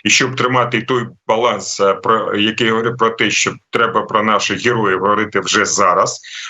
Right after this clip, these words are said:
але таким чином, щоб це не пошкодило їх подальшої роботи. Це принципово,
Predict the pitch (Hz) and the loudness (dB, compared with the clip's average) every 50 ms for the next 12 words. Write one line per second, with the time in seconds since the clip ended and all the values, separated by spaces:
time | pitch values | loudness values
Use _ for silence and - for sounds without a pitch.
0 | - - 101 107 113 117 120 120 117 113 110 - - 98 98 - - 117 113 - | -4 -2 0 2 2 2 2 2 2 2 0 0 -4 -8 -6 -4 -2 -2 -2 0
1 | 120 110 107 - - - 143 156 165 165 147 - - 127 113 - - - - 120 | -2 0 0 0 2 2 2 2 2 0 0 0 0 0 -2 -2 -4 -2 0 0
2 | 120 117 117 120 117 120 123 110 104 - - - - 120 120 127 127 131 127 123 | 2 2 0 0 0 0 0 0 0 -2 -4 -4 -2 0 0 0 0 0 0 0
3 | 113 110 104 - - 104 98 - 107 104 101 - - - 104 101 107 196 196 190 | 0 -2 -2 -2 0 0 0 2 2 0 0 0 0 0 2 2 2 0 0 -2
4 | - 185 185 90 - - 131 123 123 - 107 104 - - 95 85 - 98 98 104 | -2 0 -2 -2 0 0 -2 0 0 -2 -2 -2 -2 -4 -4 -2 -2 0 0 2
5 | 107 127 143 123 | 2 0 -2 -4